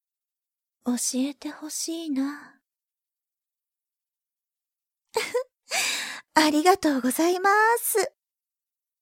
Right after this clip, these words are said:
じゃあ、お兄さんは、大人のおもちゃを使ってみたことはありますか？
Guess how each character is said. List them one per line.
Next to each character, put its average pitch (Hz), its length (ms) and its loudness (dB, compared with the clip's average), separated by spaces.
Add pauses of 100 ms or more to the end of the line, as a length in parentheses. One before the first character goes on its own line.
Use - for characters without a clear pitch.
(640)
じ 247 100 0
ゃ 269 60 4
あ、 254 920 -2 (1200)
お 226 100 4
兄 311 200 4
さ 262 240 0
ん 196 140 -4
は、 196 300 -6 (1120)
大 202 120 2
人 302 360 0
の 339 200 -8
お 330 60 -6
も 359 140 -6
ち - 160 -6
ゃ 196 80 -4
を 170 60 -10
使 - 300 -8
っ 233 40 -8
て 254 200 -4
み 262 140 0
た 285 140 -6
こ 226 120 -10
と - 120 -12
は 175 140 -10
あ 170 80 -10
り 196 120 -6
ま 247 120 -2
す - 140 -8
か？ 247 380 -8